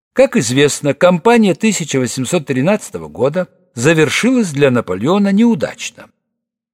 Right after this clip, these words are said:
И уже в январе тысяча восемьсот четырнадцатого года союзные армии перешли через Рейн и вторглись на территорию Франции. Состояние французской армии было критическим.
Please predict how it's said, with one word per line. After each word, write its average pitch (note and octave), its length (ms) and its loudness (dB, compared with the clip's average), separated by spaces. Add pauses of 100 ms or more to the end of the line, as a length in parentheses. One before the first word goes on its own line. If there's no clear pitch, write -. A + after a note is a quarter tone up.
(140)
И D3+ 140 0
уже F3 280 4
в G#3 40 2
январе G3+ 760 2 (160)
тысяча C3+ 400 0
восемьсот A#2+ 520 -2
четырнадцатого E2 880 -10
года A#3 400 2 (220)
союзные G#3 640 2
армии C3+ 500 2
перешли C#3+ 580 0
через F2+ 360 -8
Рейн A3+ 420 2 (160)
и G#3+ 120 2
вторглись G#3 680 2
на F3+ 140 0
территорию C3 680 0
Франции. - 640 -12 (840)
Состояние C#3+ 720 2
французской C3+ 720 -2
армии F3+ 500 0
было A2+ 300 -4
критическим. - 920 -12